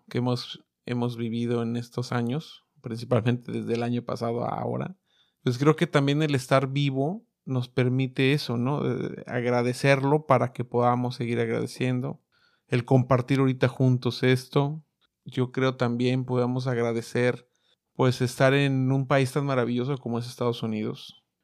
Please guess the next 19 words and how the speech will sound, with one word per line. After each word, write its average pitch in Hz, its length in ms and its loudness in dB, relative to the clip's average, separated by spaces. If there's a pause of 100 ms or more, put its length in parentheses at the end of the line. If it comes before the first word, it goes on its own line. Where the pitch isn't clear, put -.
(140)
porque 120 560 2 (120)
obviamente, 131 640 2
pues, 120 400 -6
cada 127 340 6
día 127 260 2
tú 123 140 -6
puedes 123 460 2
verlo, 123 460 0
¿no? 120 320 -2
En 120 200 -4
frontera, 120 600 0
como 117 300 -4
tanta 123 320 -4
gente 117 320 -8
desea 101 340 -8
llegar 50 360 -4
a 50 100 -4
este - 200 -12
país. - 540 -8